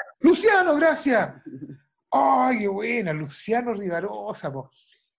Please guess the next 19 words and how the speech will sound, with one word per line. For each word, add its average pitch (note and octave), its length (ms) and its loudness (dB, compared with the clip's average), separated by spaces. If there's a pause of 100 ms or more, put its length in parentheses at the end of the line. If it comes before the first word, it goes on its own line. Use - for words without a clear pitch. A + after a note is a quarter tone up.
¿Qué B3+ 160 2
pasó? E4+ 540 -4 (760)
Efectivamente, C4 1200 -2 (440)
se F#3 280 -8
va E3+ 140 -2
de D#3+ 120 -4
viaje. A#2+ 480 -12 (1700)
Este G3+ 300 -2
personaje F3+ 460 -6
se C#3 100 -10
va C3 100 -4
de C#3+ 100 -6
viaje. G#3+ 260 0
O D#3 40 -14
sea, - 300 -10
este A#3+ 260 -2
personaje, G3 580 -4
yo D#3+ 140 -6
creo, G3 500 -6